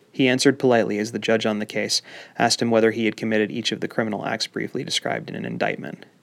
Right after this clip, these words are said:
"I do admit, Your Honor," he said to the murder charge. Jackson County Deputy District Attorney Ruby Harriet, who prosecuted the case, said Wolaz was in the kitchen when Ezekiel Holmes came downstairs, picked up a knife in the kitchen, and stabbed her. "She suffered multiple stab wounds,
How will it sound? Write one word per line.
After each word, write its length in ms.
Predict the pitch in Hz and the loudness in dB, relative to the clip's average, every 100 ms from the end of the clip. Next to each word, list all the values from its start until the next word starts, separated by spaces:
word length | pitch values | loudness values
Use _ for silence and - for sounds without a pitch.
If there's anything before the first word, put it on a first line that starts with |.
| _ _ - | _ _ -6
"I 80 | 113 | 0
do 160 | 113 117 | 4 4
admit, 300 | 110 107 - | 4 0 -2
Your 120 | - | -6
Honor," 300 | - - - | -6 -8 -10
he 140 | - | -6
said 300 | - - - | -2 -2 -4
to 80 | - | -6
the 80 | - | -6
murder 240 | - - | -4 -6
charge. 400 | - - - - - _ _ _ - - - - - | -4 -4 -4 -4 -10 _ _ _ -20 -20 -20 -18 2
Jackson 340 | 131 135 156 | 4 4 2
County 240 | 143 143 | 2 4
Deputy 380 | 127 117 117 113 | 4 2 2 -2
District 340 | 107 113 110 - | -2 -2 -4 -8
Attorney 380 | 98 113 107 | -6 -4 -4
Ruby 280 | 104 117 - | 0 0 0
Harriet, 440 | - 113 110 - - - - - | -2 -2 0 -2 -2 -16 -20 -4
who 80 | - | -2
prosecuted 580 | - 147 - - 85 - | 6 6 4 -2 -4 -4
the 80 | - | -4
case, 340 | - - - - - | -2 0 -2 -4 -6
said 180 | - 113 | 0 0
Wolaz 480 | 113 117 110 104 113 | 4 4 4 0 0
was 180 | 110 - | -2 -2
in 200 | 123 110 | -4 -6
the 220 | 104 - - | -8 -12 2
kitchen 360 | 156 147 110 | 4 4 0
when 160 | 113 110 | -2 -2
Ezekiel 460 | 113 117 120 - - | -2 -2 -2 0 -2
Holmes 300 | 117 110 - | -2 -4 -4
came 240 | - 123 | -2 2
downstairs, 580 | 113 113 - - 113 - - - - - | 2 2 0 0 -2 -4 -12 -20 -8 2
picked 180 | 156 | 4
up 140 | 147 139 | 4 2
a 20 | |
knife 320 | 113 110 110 | 0 0 -2
in 80 | 107 | -4
the 60 | 104 | -2
kitchen, 400 | 120 113 101 - | 0 0 -2 -4
and 100 | - | -4
stabbed 320 | - 107 - | 0 0 0
her. 220 | - - - - - _ _ | -4 -6 -10 -20 -20 _ _
"She 180 | - 131 | 0 4
suffered 340 | 139 131 113 | 4 2 2
multiple 360 | 120 120 123 - | 2 2 -2 -4
stab 320 | - 104 - | -2 -2 -2
wounds, 260 | - 107 | -6 -6